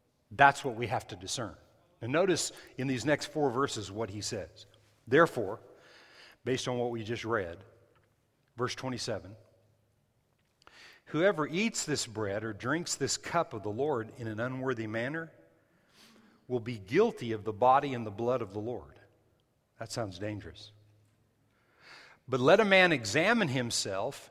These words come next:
and so let him eat of the bread and drink of the cup." Let a man examine himself.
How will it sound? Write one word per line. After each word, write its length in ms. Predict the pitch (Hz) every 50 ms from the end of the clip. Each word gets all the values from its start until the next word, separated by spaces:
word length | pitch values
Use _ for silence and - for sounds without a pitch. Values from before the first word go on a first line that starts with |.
| - -
and 220 | 139 131 135 -
so 720 | - - - - 202 208 208 180 151 156 151 156 143 - -
let 300 | 156 139 151 175 185 170
him 260 | 127 160 165 156 156
eat 240 | 143 156 170 202 196
of 100 | 220 165
the 100 | 147 165
bread 380 | 120 123 143 147 151 156 156 151
and 260 | - 151 139 131 113
drink 340 | 101 113 147 160 165 160 -
of 120 | 143 120
the 80 | 135 139
cup." 460 | - - 208 185 - 95 - - - - - _ _ _ _ _ _ _ _ _ _ _ _ _ -
Let 120 | 127 135
a 40 | 143
man 200 | 156 156 156 151
examine 560 | 143 120 104 - 139 147 156 160 165 165 143
himself. 800 | 117 147 139 127 - - 202 190 131 78 - - - - -